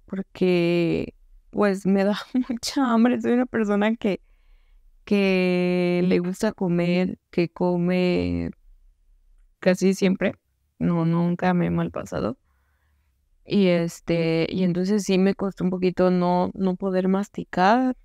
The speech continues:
porque sí duele cuando mueves, duele. Y este,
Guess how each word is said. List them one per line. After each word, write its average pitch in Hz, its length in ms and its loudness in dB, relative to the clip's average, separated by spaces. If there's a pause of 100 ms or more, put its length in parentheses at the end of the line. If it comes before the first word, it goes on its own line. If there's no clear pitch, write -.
(220)
porque 170 260 -6
sí 185 180 0
duele 190 520 2
cuando 180 400 0
mueves, 175 440 -2 (640)
duele. 180 560 2 (720)
Y 180 200 0
este, 156 1160 0